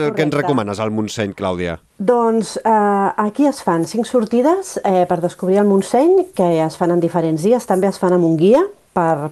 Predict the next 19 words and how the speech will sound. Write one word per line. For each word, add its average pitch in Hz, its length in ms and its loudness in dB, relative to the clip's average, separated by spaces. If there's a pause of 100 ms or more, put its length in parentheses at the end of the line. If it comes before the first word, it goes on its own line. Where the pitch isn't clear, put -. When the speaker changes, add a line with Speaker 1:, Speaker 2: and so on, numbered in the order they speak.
Speaker 2:
per 160 200 -2
conèixer 165 520 -2
molt 170 340 0
més, 160 280 -4
doncs, 151 500 -2
doncs, 151 320 -6
tot 156 120 -4
l'entorn, 151 520 -4
no? 180 120 -2
Per 160 120 -6
exemple, 151 340 -4
hi 156 60 -2
ha 147 60 -2
una 170 140 0
sortida, 190 600 0 (440)
eh, 170 160 0
per 165 200 -2
conèixer 170 640 -2
fonts 196 480 -2